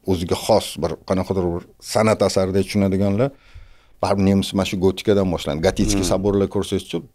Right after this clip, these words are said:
Speaker 1: gotika davri u ham g'alati-da. Shuning uchun Gaudi ham gotikaga qaraydida. Toza ijodiy yondoshishda hech qanaqa anaqasi yo'qda, obrazni ko'rish, hamma narsani obrazni.
Speaker 2: Mhm.
Speaker 1: Haligi rassomchalik ko'rishda, tushunasizmi?
Speaker 2: A,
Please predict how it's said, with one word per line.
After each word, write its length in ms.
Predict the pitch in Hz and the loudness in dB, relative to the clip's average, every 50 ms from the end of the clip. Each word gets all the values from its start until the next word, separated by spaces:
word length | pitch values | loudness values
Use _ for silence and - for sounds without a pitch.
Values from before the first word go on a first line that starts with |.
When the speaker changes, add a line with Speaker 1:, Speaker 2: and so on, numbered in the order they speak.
| - - | -8 -2
Speaker 1:
gotika 300 | - 101 95 - - - | 0 0 0 0 -2 -2
davri 240 | 95 98 95 87 80 - _ - - | 0 0 0 -2 -4 -8 _ -16 -6
u 160 | 98 98 104 | 0 0 2
ham 140 | 113 110 92 | 2 0 -2
g'alati-da. 600 | 82 78 76 82 101 98 92 85 - - 98 131 135 | -4 -6 -4 -2 0 0 2 0 -2 -2 -4 -4 0
Shuning 180 | - 127 120 | 2 2 2
uchun 140 | - - 151 107 - 101 98 | 4 2 0 0 0 2 4
Gaudi 320 | 120 123 120 120 117 135 | 4 6 4 4 4 4
ham 120 | 139 139 127 87 98 95 - - | 4 4 2 2 -2 -4 -8 -10
gotikaga 540 | - 104 117 127 - - - 117 107 101 98 | -2 2 2 2 2 0 0 2 2 2 2
qaraydida. 520 | - 98 90 90 95 95 - - 165 170 165 - _ _ _ _ _ _ _ _ _ _ _ _ - | 2 2 2 2 0 -2 0 0 0 0 0 -2 _ _ _ _ _ _ _ _ _ _ _ _ 0
Toza 280 | 160 160 - 151 135 104 65 - - - - - - | 0 2 4 2 2 2 0 -4 -8 -12 -20 -6 -4
ijodiy 480 | 120 110 131 123 113 104 95 104 95 92 - | 0 4 4 6 6 4 4 2 0 0 2
yondoshishda 640 | 85 92 92 95 87 78 80 - - - - - 143 143 143 135 - - | 2 2 2 2 2 0 0 0 -4 -4 -2 -2 -2 -2 -2 -6 -6 -6
hech 160 | 139 - - - | -4 -4 0 0
qanaqa 260 | 120 107 101 98 107 | 2 2 2 2 2
anaqasi 360 | 104 98 - - 92 - - 87 | 2 2 2 0 -2 -2 -2 -2
yo'qda, 180 | 85 - - - - - | -2 -2 -2 -4 -2 0
obrazni 520 | - 123 117 117 110 101 98 82 92 82 73 | 2 2 4 4 2 2 2 2 0 0 0
ko'rish, 320 | - - 71 67 73 - - - | -2 -6 -8 -8 -10 -12 -10 -4
hamma 240 | - 98 95 85 76 | -2 -2 0 0 -2
narsani 380 | 73 71 69 - - - - - - | -4 -6 -8 -8 -8 -8 -8 -2 0
obrazni. 580 | - 117 98 90 87 71 - - - - - - - - - - | 2 2 2 0 -2 -4 -6 -8 -14 -14 -14 -16 -16 -18 -12 -6
Speaker 2:
Mhm. 180 | 101 98 98 | -4 -2 0
Speaker 1:
Haligi 300 | 98 85 90 90 82 90 80 - - | 0 0 0 0 0 -2 -4 -2 -2
rassomchalik 640 | 98 - - - 123 107 90 - 98 80 80 76 | -2 -2 0 0 0 2 2 2 0 0 -2 -4
ko'rishda, 460 | - - 76 65 - - - - - 143 156 156 143 - | -4 -4 -4 -4 -6 -8 -8 -6 -4 -4 -4 -6 -10 -16
tushunasizmi? 420 | - - 117 110 98 - - - - - | -8 -2 0 0 0 0 -4 -10 -10 -6
Speaker 2:
A, 340 | - 110 107 101 98 90 | -2 -2 0 0 0 -2